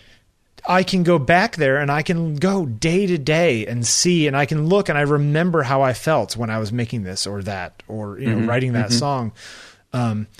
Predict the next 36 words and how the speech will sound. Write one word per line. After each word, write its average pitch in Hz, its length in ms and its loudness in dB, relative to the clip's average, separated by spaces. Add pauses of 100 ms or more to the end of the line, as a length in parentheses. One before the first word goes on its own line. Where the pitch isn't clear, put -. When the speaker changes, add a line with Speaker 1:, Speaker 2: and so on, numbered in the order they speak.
(140)
Speaker 1:
I 151 80 2
remember, 160 760 4 (280)
you 156 100 -4
know, 110 120 -2
coming 185 380 0
home 170 440 2
from 143 460 0
the 135 80 0
hospital 139 640 2
and 120 180 0
writing 131 300 2
some 139 320 -2
X - 260 -2
song 135 500 2
or, 120 460 -2
you 139 120 -6
know, 107 100 -8
some 120 240 -4
poem, 143 420 0
or 120 80 -2
taking 135 380 -4 (320)
a 139 60 -2
certain 151 260 0
picture 131 560 -2 (240)
in 143 120 0
the 139 80 0
basement 139 500 0
of 127 100 -2
my 123 400 0 (280)
parents' 156 340 -2
house 120 320 -2
when 120 260 -4
we 120 100 0
heard 123 220 -2
bad 120 260 0
news. 139 480 2